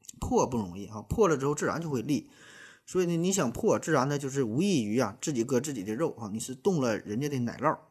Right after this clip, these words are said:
所以呢，作为统治阶级，一定是不愿意放下自己手中的权力。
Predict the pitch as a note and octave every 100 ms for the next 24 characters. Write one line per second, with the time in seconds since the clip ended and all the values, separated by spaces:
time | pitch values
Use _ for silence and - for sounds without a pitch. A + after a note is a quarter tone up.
0 | _ _ _ _ _ _ _ _ - F3
1 | D3+ F3 E3+ F3 G2+ D3+ D#3 A#2+ A2+ A2
2 | G#2+ D3 F#3+ D3 C#3+ - A2 F3+ E3 A#2+
3 | C3 A2+ G2+ A2 G2+ G#2 E2 G2 F2+ F2+
4 | E2 F#2 F2 G2+ -